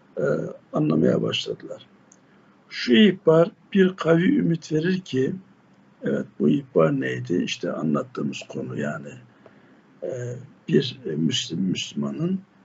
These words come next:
e, tek başına bir vatandaş olmadığını, bütün İslam dünyasıyla çeşitli bağlarla bağlı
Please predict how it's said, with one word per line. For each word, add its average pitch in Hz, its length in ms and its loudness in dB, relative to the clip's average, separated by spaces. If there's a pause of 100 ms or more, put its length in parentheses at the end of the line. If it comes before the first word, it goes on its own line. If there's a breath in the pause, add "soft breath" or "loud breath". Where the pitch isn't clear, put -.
(420 soft breath)
e, - 40 -10 (380)
tek - 300 -6
başına - 480 -6
bir 80 80 -8
vatandaş 73 680 -8
olmadığını, 90 680 -6
bütün 104 360 -10
İslam 85 380 -8
dünyasıyla 71 840 -12 (460 soft breath)
çeşitli - 520 -6
bağlarla 69 460 -6 (100)
bağlı 69 380 -4